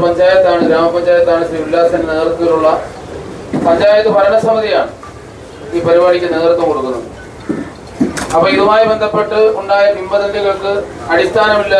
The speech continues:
എന്നും ആ മത്സ്യമേഖലയിൽ പറഞ്ഞു പരത്തുന്ന മത്സ്യത്തൊഴിലാളികളുടെ വയറ്റത്തടിക്കുന്ന ആ ജൽപ്പനങ്ങൾക്ക്, ആശങ്കകൾക്ക്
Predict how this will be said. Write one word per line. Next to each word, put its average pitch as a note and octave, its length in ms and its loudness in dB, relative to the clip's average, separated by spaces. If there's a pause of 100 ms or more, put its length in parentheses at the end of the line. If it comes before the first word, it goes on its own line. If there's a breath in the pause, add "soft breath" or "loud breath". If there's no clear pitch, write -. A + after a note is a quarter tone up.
(120)
എന്നും - 180 0 (1700)
ആ E3+ 40 2 (120)
മത്സ്യമേഖലയിൽ G#3+ 840 4 (480)
പറഞ്ഞു G3 340 2
പരത്തുന്ന G3+ 400 2 (360)
മത്സ്യത്തൊഴിലാളികളുടെ G3 840 0
വയറ്റത്തടിക്കുന്ന F#3 680 -2 (1080)
ആ - 20 4 (100)
ജൽപ്പനങ്ങൾക്ക്, G3+ 680 2 (1040)
ആശങ്കകൾക്ക് G3+ 680 2